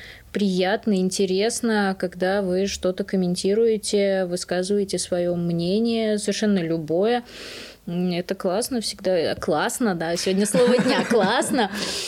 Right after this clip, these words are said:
Speaker 1: А,
Speaker 2: Прекрасно.
Speaker 1: прекрасно, классно и вдохновляюще, да.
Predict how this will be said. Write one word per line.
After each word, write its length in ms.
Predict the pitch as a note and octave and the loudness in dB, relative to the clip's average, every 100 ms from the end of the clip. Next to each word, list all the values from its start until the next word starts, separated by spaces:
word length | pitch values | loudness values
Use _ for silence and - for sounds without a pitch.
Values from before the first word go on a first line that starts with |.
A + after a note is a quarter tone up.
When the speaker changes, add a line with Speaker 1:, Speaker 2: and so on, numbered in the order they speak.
| - - - G#3 | -10 -12 -8 -2
Speaker 1:
А, 200 | G3+ F#3+ | 0 2
Speaker 2:
Прекрасно. 760 | F#3 G3 G3+ G3 G3+ G3+ F3 D#3+ | 2 0 -2 -2 -2 -4 -6 0
Speaker 1:
прекрасно, 720 | A3 G#3 G#3+ A3+ D#4+ D4+ B3+ | 0 2 2 2 2 0 0
классно 680 | - A3 B3+ D4+ C#4+ A#3+ A3+ - - | 2 2 2 0 2 0 0 -6 -2
и 80 | A3 | 2
вдохновляюще, 960 | G3+ A#3 A#3 A3+ G3 D#3+ E3 F3+ - | 2 2 0 2 2 2 0 -2 -4
да. 340 | F#3+ F#3+ G3 | -2 -2 -4